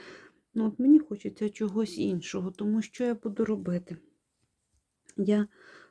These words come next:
зроблю обвиту петлю. Дивіться, що я зроблю. Я перекину ниточку на цю сторону. Петлю з правої спиці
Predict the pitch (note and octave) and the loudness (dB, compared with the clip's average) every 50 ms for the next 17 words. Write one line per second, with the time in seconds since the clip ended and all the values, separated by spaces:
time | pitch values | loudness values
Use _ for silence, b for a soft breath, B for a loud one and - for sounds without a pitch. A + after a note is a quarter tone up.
0 | B - G3 G#3 G3+ G3 F#3 - A3 G#3+ - G3 F#3+ F3+ F3+ F#3+ G3 G3 - - | B -4 -2 -2 -2 -2 -2 -2 -4 -2 -2 -2 -4 -4 -6 -6 -8 -8 -10 -14
1 | F#3+ - - G3 F#3+ - - F3+ F#3 F3 F3 - _ - - F#3 F#3 F#3+ F#3 F#3 | -16 -14 -14 -14 -14 -14 -10 -8 -8 -8 -8 -12 _ -10 -8 -4 -4 -4 -6 -8
2 | - - F3+ - - - G3 F#3+ F#3+ F3+ F3+ F#3+ F#3+ F3+ F3+ F3+ F#3 F#3+ F3+ F3 | -12 -20 -20 -20 -20 -20 -18 -16 -16 -16 -12 -12 -12 -10 -8 -8 -8 -6 -6 -6
3 | F3+ F3+ b b b b b b b b b b _ _ - G3 F#3+ F#3 F3+ - | -8 -8 b b b b b b b b b b _ _ -14 -12 -12 -12 -12 -10
4 | - A3 G#3+ G3+ F#3+ F#3 F#3 F#3+ F#3 - - - - - - G3 F#3 F3 E3+ - | -6 -2 -2 0 0 0 0 0 -2 -4 -10 -14 -14 -8 -6 -4 -4 -4 -6 -8
5 | - - F3+ - - - _ - E3+ E3+ E3+ - F3+ F#3+ G3 G#3 G3+ - _ _ | -14 -20 -20 -20 -20 -20 _ -10 -8 -8 -6 -6 -6 -4 -4 -4 -6 -6 _ _
6 | b b b b b b b b b b b b _ _ G#3+ G#3 G3+ - - G#3 | b b b b b b b b b b b b _ _ -4 -4 -4 -2 -2 0
7 | G#3 F#3+ E3+ E3+ - G3 F#3+ - _ - G#3 G3+ G3 F#3+ F3 F3 F3 F3 E3+ - | 0 0 0 -2 -4 -6 -6 -6 _ -4 -2 0 0 0 -2 -4 -4 -6 -6 -8
8 | - - _ - F#3 F3+ F3+ - - - - | -12 -20 _ -10 -10 -10 -10 -10 -14 -16 -18